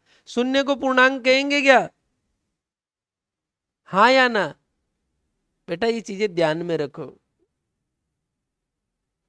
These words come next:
एक तो होता है पूर्ण संख्या, एक होता है प्राकृत संख्या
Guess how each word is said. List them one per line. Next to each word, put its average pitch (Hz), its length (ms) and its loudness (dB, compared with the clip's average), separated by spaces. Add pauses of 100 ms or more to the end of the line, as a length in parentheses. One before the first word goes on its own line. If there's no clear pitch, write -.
(920)
एक 233 240 0
तो 285 60 0
होता 269 280 2
है 277 180 4 (2000)
पूर्ण 320 380 0
संख्या, 196 480 -2 (2250)
एक 233 200 2
होता 262 280 2
है 285 100 0
प्राकृत 269 540 0
संख्या 220 460 -2